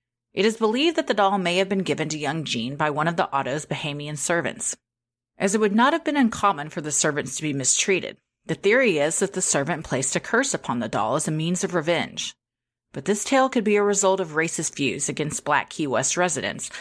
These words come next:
and those who moved to Florida from the nearby islands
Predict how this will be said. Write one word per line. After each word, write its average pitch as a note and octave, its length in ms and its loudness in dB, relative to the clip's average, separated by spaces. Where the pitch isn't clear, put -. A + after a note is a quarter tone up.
and D#3 140 -4
those C3+ 220 -2
who D#3 80 -2
moved G#3+ 280 0
to F3 60 -2
Florida B2 400 -4
from D#3 180 -4
the D3 100 -4
nearby C#3 340 0
islands D3+ 560 -2